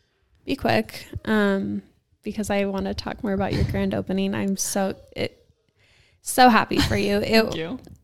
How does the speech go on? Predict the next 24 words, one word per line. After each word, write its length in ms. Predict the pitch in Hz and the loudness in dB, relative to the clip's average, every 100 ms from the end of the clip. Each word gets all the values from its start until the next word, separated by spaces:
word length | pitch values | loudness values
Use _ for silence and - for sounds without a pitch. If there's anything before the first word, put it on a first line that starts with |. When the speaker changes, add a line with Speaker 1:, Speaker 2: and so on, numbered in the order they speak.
| - | -20
Speaker 1:
yeah, 360 | - - - - | -12 -6 -4 0
we'll 120 | 220 | 2
talk 260 | 214 - - | 2 0 -2
more 80 | - | -2
about 220 | 80 - | -2 0
that. 260 | - - - | 2 0 0
It 120 | - 196 | 0 2
was 200 | 196 196 | 2 2
emotional 460 | 185 - - - | 2 2 0 0
and 100 | 214 | 0
so 160 | - 208 | 0 0
happy 380 | 202 - 208 - | -2 -4 -4 -2
and 100 | - | -2
amazing, 460 | - - - - | -2 -4 -4 -2
and 160 | - - | -2 -2
I'm 180 | 73 - - | -4 -6 -8
pr-, 120 | - | -6
so 220 | - - - | -2 0 -2
proud 200 | - - | -2 -2
of 120 | - | -2
you. 120 | 202 | -2
So 300 | - 202 185 | 0 2 4
Speaker 2:
Thank 240 | 185 254 - | 4 0 -4
you. 260 | 269 277 | -6 -6